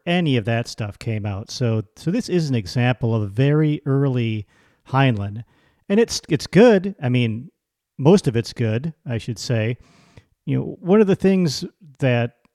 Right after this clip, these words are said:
that I wanted to bring to the table with this story is, is like you said, Bill, you've probably never heard of this story.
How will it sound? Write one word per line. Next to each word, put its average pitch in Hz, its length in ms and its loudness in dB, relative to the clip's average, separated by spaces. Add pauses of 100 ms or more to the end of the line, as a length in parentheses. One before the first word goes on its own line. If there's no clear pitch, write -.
that 147 160 -2
I 139 60 4
wanted 139 240 2
to 117 60 2
bring 123 440 2
to - 160 -2
the 110 100 0
table 117 380 2
with 107 120 -2
this 135 140 2
story 120 380 0
is, 113 320 -2 (120)
is 147 140 -4
like 202 240 0
you 160 80 -2
said, 123 280 0
Bill, 117 160 2
you've 127 140 0
probably 214 260 4
never 127 340 4
heard 123 260 4
of 98 60 -2
this 101 180 -4
story. 101 480 -4